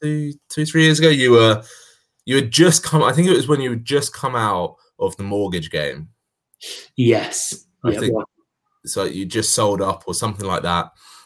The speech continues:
Speaker 1: Um, so tell me how you've gone from doing design, like, years and years ago, because I know it was something you've always been passionate about,
Speaker 2: Yeah.
Speaker 1: falling into the financial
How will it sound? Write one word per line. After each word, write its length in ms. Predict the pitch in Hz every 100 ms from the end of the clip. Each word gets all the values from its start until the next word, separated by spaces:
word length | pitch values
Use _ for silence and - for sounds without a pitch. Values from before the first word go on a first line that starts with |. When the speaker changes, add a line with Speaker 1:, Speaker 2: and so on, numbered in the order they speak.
| _
Speaker 1:
Um, 540 | 85 87 87 87 85 82
so 100 | 95
tell 260 | 90 127 123
me 300 | 120 110 113 - -
how 180 | 123
you've 240 | 131 123 117
gone 260 | 117 110
from 540 | 104 - 104 98 98 110 _ _ _ _ _ _ _ _ _ _ -
doing 260 | 160 160
design, 560 | 147 120 131 127 120 110
like, 280 | 104 101 - - -
years 400 | 101 123 127 113
and 100 | 110
years 240 | 113 110
ago, 220 | 92 85
because 220 | 80 - 92
I 80 |
know 200 | 95 98
it 160 | 92 90
was 120 | -
something 280 | 104 90 95
you've 120 | 87 92
always 220 | 92 87
been 140 | 87
passionate 380 | 95 90 - 85
about, 380 | 80 78 85 - _ _ _ -
Speaker 2:
Yeah. 240 | 123 113 104 - _ _ -
Speaker 1:
falling 520 | - 131 135 123 113
into 280 | 110 104 104
the 100 | 92
financial 800 | - 98 98 85 - 90 87